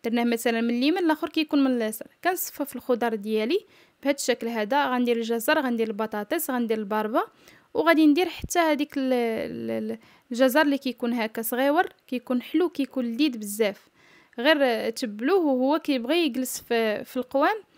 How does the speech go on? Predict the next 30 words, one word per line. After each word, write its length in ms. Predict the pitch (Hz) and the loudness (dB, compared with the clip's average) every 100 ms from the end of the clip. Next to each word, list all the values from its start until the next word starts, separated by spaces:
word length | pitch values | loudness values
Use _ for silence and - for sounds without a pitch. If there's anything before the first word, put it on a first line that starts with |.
| - - - | -20 -20 -14
وكيبغي 340 | 262 285 320 | -4 0 2
تصوت 340 | 339 - 330 311 | 2 0 0 0
الصراحه 440 | 294 269 254 269 | 2 2 2 0
كيجي 340 | 269 262 233 | -2 -2 -2
لذيذ 200 | 240 240 | -2 -2
كتر. 400 | 226 - - 190 _ _ _ - _ | -6 -8 -12 -12 _ _ _ -20 _
غادي 200 | 262 277 | 0 4
ندير 200 | 285 277 | 6 6
الباربه 360 | 269 240 254 240 | 6 6 4 4
هي 200 | 247 320 | 2 2
الاخيره، 500 | 294 247 - 240 294 | 2 -2 -2 0 2
ومن 160 | 285 285 | 4 4
الباربه 600 | 285 240 277 269 339 - - - - | 4 4 2 4 0 0 -10 -18 -4
م-، 340 | 254 254 - | 0 0 -2
حتى 240 | 254 - 302 | -8 -2 2
هي 140 | 294 | 4
من 120 | 285 | 4
الحوايج 320 | 277 - 330 294 | 2 0 0 2
اللي 140 | 285 | 4
ممكن 380 | 294 320 - 381 415 - - - _ 262 | 4 4 0 -4 -6 -14 -20 -20 _ -2
الا 120 | 277 | -2
خفتوها 360 | - - 277 | -2 -2 0
ت-، 200 | 269 - | 0 0
تفسد 540 | 247 233 - - 294 247 | 0 0 -4 -4 -2 -2
لكم 220 | 269 254 | 0 -2
الخضر 320 | 254 262 240 | 0 2 2
اللي 160 | 233 233 | 0 -2
في 60 | |
الجانب 380 | 233 233 226 220 | -4 -4 -2 -4
ديالها، 380 | 214 220 233 | -2 -2 -2